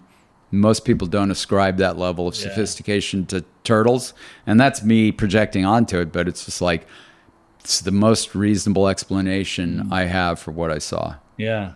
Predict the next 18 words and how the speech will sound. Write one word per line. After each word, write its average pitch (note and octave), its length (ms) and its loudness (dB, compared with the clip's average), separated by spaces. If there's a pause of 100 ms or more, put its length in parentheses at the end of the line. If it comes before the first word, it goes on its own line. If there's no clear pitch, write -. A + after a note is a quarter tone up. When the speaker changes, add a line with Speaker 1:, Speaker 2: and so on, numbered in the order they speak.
(160)
Speaker 1:
Pretty G2+ 220 2
Speaker 2:
That's - 100 -6
Speaker 1:
frickin', A2+ 200 2
Speaker 2:
beautiful. F2+ 400 -2 (160)
Speaker 1:
pretty F2+ 220 -4
frickin' F2+ 360 -8
interesting. - 580 -10
Speaker 2:
That G#2+ 180 -2
is G#2 180 -8
really G#2 220 -6
cool. G2+ 400 -8 (140)
Speaker 1:
That's, G#2 280 2
that A2 260 0
was G2 120 -6
a G2 40 -6
microdose F2 560 -4
of E2+ 80 -2
nature. E2 420 -6